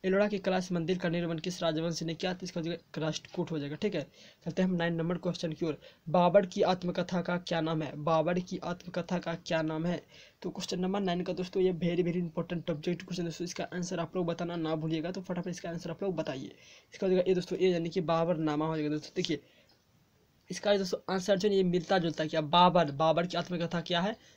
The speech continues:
बाबरनामा। दोस्तों क्या मिलते जुलते उसको, इसका जो मिल-, मिल-, मिला जुला हो दोस्तों इसका आंसर है, ठीक है। चलते हैं हम दस नंबर क्वेश्चन की ओर। आईन अकबरी नामक प्रसिद्ध ग्रंथ किससे की रचना किसे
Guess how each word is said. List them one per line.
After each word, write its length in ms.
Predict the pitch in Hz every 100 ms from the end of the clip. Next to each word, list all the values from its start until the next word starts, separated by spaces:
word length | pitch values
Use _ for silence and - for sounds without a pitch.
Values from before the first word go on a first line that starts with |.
| -
बाबरनामा। 760 | 151 165 160 170 156 160 160 151
दोस्तों 240 | 160 180
क्या 160 | 170 202
मिलते 380 | 165 165 160 202
जुलते 280 | 180 156 156
उसको, 260 | - -
इसका 200 | 156 -
जो 80 | 180 180
मिल-, 280 | 170 170 156
मिल-, 240 | 165 165
मिला 260 | 160 170 180
जुला 180 | 165
हो 120 | 151 147
दोस्तों 300 | 160 - -
इसका 220 | - 190 -
आंसर 300 | 165 147 151
है, 60 |
ठीक 180 | 151 233
है। 120 | 180 - - - _ _ _ _ _ _ _ - -
चलते 240 | 160 160
हैं 60 | 185
हम 80 | 180
दस 140 | 185 180
नंबर 180 | 160 175
क्वेश्चन 320 | 180 175 -
की 160 | 170 175
ओर। 80 | 151 - - _
आईन 300 | 175 196 196 208 -
अकबरी 480 | 185 180 170 170 180
नामक 560 | 165 156 170 165 160 165
प्रसिद्ध 420 | - 165 - 175 156
ग्रंथ 460 | 156 165 160 170
किससे 540 | 180 170 - - 165 151 135 _ - _ -
की 300 | 185 170 156
रचना 360 | 170 - 175 165 -
किसे 340 | - - 185